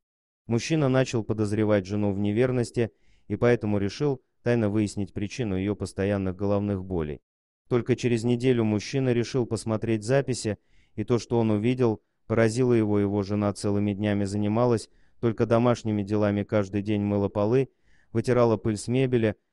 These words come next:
готовила, гладила белье и так далее. Муж был уверен в верности жены, он понимал, почему она устает, но не мог понять причину ее недовольства. Поговорив с женой, мужчина понял, что ей крайне не хватает внимания,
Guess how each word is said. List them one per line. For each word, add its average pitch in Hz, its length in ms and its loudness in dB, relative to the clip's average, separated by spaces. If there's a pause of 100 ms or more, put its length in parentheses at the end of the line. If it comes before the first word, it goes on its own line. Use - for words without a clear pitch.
(140)
готовила, 92 640 0 (260)
гладила 120 440 2
белье 107 320 0
и 104 60 -2
так 98 220 -6
далее. 85 380 -4 (460)
Муж 123 240 0
был 120 180 4
уверен 113 420 4
в - 20 -4
верности 101 460 -2
жены, 107 400 -2 (380)
он 110 160 -4
понимал, 104 560 0 (280)
почему 117 320 0
она 120 200 4
устает, 117 520 0 (200)
но 113 80 -2
не 117 120 2
мог 123 260 2
понять 113 360 0
причину 110 420 -4
ее 101 220 -2
недовольства. 92 760 -4 (480)
Поговорив 110 480 4
с - 40 -6
женой, 104 480 0 (260)
мужчина 110 440 -2
понял, 131 480 0 (220)
что - 180 -4
ей 110 180 2
крайне 110 360 0
не 104 100 0
хватает 101 460 0
внимания, 110 600 0